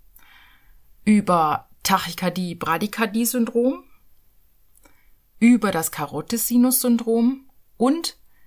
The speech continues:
über Reizleitungsstörungen wie zum Beispiel den S-A-Block, den A-V-Block oder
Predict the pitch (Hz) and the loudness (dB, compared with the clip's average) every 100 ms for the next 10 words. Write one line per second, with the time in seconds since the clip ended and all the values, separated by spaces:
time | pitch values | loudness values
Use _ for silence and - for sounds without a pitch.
0 | _ _ _ _ - 247 240 262 - - | _ _ _ _ -2 0 4 2 2 -2
1 | 165 - 170 190 240 - - 208 202 190 | -4 -2 -2 -2 -2 -4 -4 -4 -4 -6
2 | 185 185 - - 220 226 254 214 180 180 | -6 -10 -16 -4 -2 0 2 2 2 -2
3 | - 175 175 175 156 - 208 - - 180 | -6 -8 -8 -8 -4 -2 -2 0 -2 -2
4 | 165 160 - - - - - - 175 127 | -4 -6 -8 -18 -20 -20 -12 -6 0 0
5 | 135 185 196 202 170 170 - - _ - | 0 0 -2 -2 -8 -8 -14 -18 _ -20
6 | - 165 185 202 202 | -10 -6 -2 -2 -2